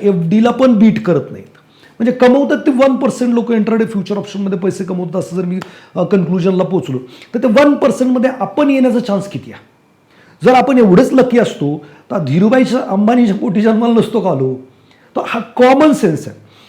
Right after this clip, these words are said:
मित्रांनो, स्टॉक मार्केट असेल, म्युच्युअल फंड असेल, हे रातोरात श्रीमंत तुम्हाला करणार नाही, पण यथाअवकाश तुम्हाला इकडे श्रीमंती मिळू शकते. बघा, मी सिंपल म्हणतो की तुमच्याकडे कोणतेही सोशल सिक्युरिटी नाही आहे, रिटायरमेंटची सु-, सुरक्षितता नाही आहे,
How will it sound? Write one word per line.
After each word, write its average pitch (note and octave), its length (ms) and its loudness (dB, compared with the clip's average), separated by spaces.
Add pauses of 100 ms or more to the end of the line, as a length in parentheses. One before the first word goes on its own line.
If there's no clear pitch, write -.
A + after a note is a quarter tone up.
(280)
मित्रांनो, G3+ 460 4 (600)
स्टॉक C4 320 2
मार्केट A3+ 420 0
असेल, G#3+ 300 -2
म्युच्युअल F3+ 420 -2
फंड G3+ 240 -2
असेल, F#3+ 320 -2
हे E3+ 180 -8
रातोरात F#3 760 0 (460)
श्रीमंत G#3 360 2
तुम्हाला F#3 380 -2
करणार A3 540 2
नाही, C#3+ 300 0 (300)
पण D#3 140 -6
यथाअवकाश G3+ 880 -2
तुम्हाला F3+ 260 -2
इकडे F3 280 -2
श्रीमंती E3+ 760 -4 (220)
मिळू F#3+ 400 4
शकते. - 560 -4 (680)
बघा, G3+ 180 4
मी E3 120 -4
सिंपल G3 360 -2
म्हणतो D#3 260 0
की - 380 -12
तुमच्याकडे A3 460 0
कोणतेही A3 400 -2
सोशल - 420 -4
सिक्युरिटी E3 460 -6
नाही A2+ 220 -10
आहे, G#2+ 120 -10
रिटायरमेंटची E3 560 -4
सु-, D3+ 240 -12
सुरक्षितता D#3+ 540 -8
नाही E3 220 -6
आहे, D#3 100 -10